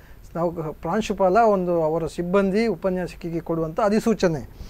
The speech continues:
"ತಮಗೆ ಈ ಮೂಲಕ ತಿಳಿಯಪಡಿಸುವುದೇನೆಂದರೆ ತಾವು ದಿನಾಂಕ ಒಂದು ಎರಡು ಎರಡು ಸಾವಿರದ ಹದಿನೇಳರಿಂದ ಇಲ್ಲಿಯವರೆಗೆ ಕಾಲೇಜಿನ ಕರ್ತವ್ಯಕ್ಕೆ ಹಾಜರಾಗಿರುವುದಿಲ್ಲ.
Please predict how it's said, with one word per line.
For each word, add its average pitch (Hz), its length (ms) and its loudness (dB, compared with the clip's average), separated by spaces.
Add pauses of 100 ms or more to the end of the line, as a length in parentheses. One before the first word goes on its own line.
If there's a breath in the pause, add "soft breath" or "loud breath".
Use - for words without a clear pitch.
(480 soft breath)
"ತಮಗೆ 247 420 12
ಈ 262 40 10
ಮೂಲಕ 254 280 10
ತಿಳಿಯಪಡಿಸುವುದೇನೆಂದರೆ 220 880 8
ತಾವು 208 220 8
ದಿನಾಂಕ 220 340 8
ಒಂದು 226 300 8
ಎರಡು 226 240 12
ಎರಡು 214 160 8
ಸಾವಿರದ 214 240 8
ಹದಿನೇಳರಿಂದ 196 500 8
ಇಲ್ಲಿಯವರೆಗೆ 196 480 6
ಕಾಲೇಜಿನ 196 480 6
ಕರ್ತವ್ಯಕ್ಕೆ 190 540 2
ಹಾಜರಾಗಿರುವುದಿಲ್ಲ. 175 960 6